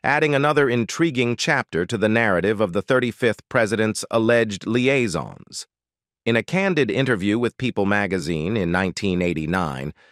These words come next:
Starr revealed that she harbored hopes of continuing the affair once Kennedy ascended to the presidency. However, the unfolding Cuban Missile Crisis disrupted her plans for a rendezvous with the president in the Lincoln Room,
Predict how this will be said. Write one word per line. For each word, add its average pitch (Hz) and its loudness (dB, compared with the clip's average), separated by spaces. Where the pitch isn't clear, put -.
Starr 165 0
revealed 151 0
that 135 -2
she 143 -2
harbored 139 0
hopes 143 0
of 123 -4
continuing 131 0
the 98 0
affair 95 0
once 127 0
Kennedy 123 0
ascended 117 -2
to 110 -2
the 92 -2
presidency. 71 -4
However, 147 4
the 139 2
unfolding 156 2
Cuban 143 2
Missile 127 0
Crisis 127 -2
disrupted 123 0
her 110 2
plans 117 0
for 110 2
a 107 6
rendezvous 120 2
with 107 -2
the 92 -2
president 117 0
in 107 0
the 98 2
Lincoln 110 2
Room, 107 2